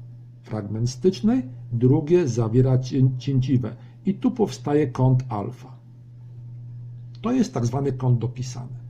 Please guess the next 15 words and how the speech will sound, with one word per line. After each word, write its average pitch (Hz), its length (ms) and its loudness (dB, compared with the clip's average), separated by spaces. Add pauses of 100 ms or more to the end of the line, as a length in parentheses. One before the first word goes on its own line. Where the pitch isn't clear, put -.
(1300)
I 202 180 6 (1500)
teraz 165 440 -4 (280)
jak 175 300 4
wykorzystać 147 720 2
ten 135 220 0
kąt 131 260 4
dopisany? - 640 -4 (800)
Spójrzmy - 480 0
teraz, 160 340 2
że 131 380 2 (340)
te 233 120 4
punkty - 580 2
A 156 160 2
i 127 160 2
C, 113 460 -2